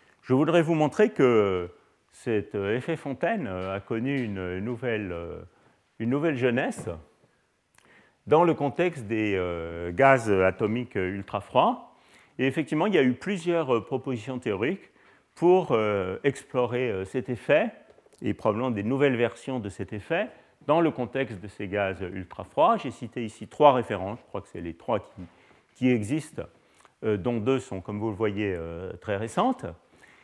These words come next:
Et en fait, celle, euh, de, que je voudrais souligner particulièrement, euh, pour finir ce cours, c'est celle, euh, faite par David Papoular, euh, Sandro Stringari, Lev Pitaevski et, euh,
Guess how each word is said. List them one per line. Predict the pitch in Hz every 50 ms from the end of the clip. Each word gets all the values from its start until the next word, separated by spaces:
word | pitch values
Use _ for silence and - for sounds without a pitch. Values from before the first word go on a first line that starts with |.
| _ _ -
Et | 147 147
en | 156 160
fait, | 156 - 214 220 214 214 - 151
celle, | - - 208 202 202 202
euh, | 175 143 131 127 127
de, | 117 123 131 127 123 123
que | 113 - 135
je | 120 120
voudrais | 143 139 120 127 139 131
souligner | - - 151 139 135 143 143 139
particulièrement, | 135 - 127 117 - - 127 - - 123 123 120 113 120 123 117 107 - - - _ _ _ _ _ -
euh, | - 104 101
pour | 95 - - 101 -
finir | - 135 139 135 123 -
ce | - 113
cours, | 113 - - 185 240 240 180 120 87 - _ _ _ _ _ _ _ _
c'est | - - - 131
celle, | 120 - - 165 160 165 165 160 143
euh, | 120 110 107 104 101 101 98 101 98 95 95 95 98 98
faite | 92 - - 139 135 131 - - 110 98 92
par | 85 - 104 98 95 95
David | 95 107 117 123 135 123
Papoular, | - - 110 104 - - 113 104 110 110 110 107 95 90 82 73 73 _ _ _ _ _ _ _ _ _ _ - _ -
euh, | - 101 104 101 95 92 92 90 87 85 87 87 85 87 87 85 87
Sandro | 90 - 127 123 117 104 117 120
Stringari, | 113 - - - 120 113 104 101 101 101 107 117 117 113 107
Lev | 101 101 98 -
Pitaevski | - 113 104 - 104 98 98 92 - - - - 113 107 104 101 - -
et, | - 92 90 90 85
euh, | 82 80 80